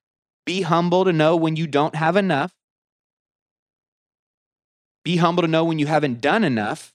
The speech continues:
Be humble to know when you need to ask for help. Be humble enough to take the feedback that will help you grow. And ask yourself, what does it take to earn the right to unlock or overcome this challenge or this hurdle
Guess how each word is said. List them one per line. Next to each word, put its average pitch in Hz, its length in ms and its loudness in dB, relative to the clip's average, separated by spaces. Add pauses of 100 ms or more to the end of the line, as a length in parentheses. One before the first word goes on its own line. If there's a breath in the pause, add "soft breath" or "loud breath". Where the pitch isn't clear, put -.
Be 180 120 -2
humble 170 280 2
to 165 80 0
know 156 220 2
when 160 220 0
you 143 320 2 (280)
need 165 180 -2
to - 160 0
ask 135 260 -8
for 139 180 0
help. 135 300 0
Be 151 100 -8
humble 160 400 0
enough 151 400 -4 (360)
to 160 120 0
take 160 340 -2
the 143 80 2
feedback 160 520 -2
that - 160 -4
will 139 100 2
help 147 360 -2
you 156 180 -6
grow. 143 500 0 (2500)
And 143 140 0
ask 185 300 -6
yourself, 131 580 0 (160)
what 117 140 -2
does 139 160 -2
it 170 100 -6
take 123 260 -6
to 147 140 -2
earn 120 220 0
the 151 100 -2
right 107 300 0
to - 180 -2
unlock 113 460 0
or 127 200 0
overcome 117 560 0
this 123 160 -6
challenge 110 460 -2
or 123 60 0
this 123 160 0 (100)
hurdle 139 400 -2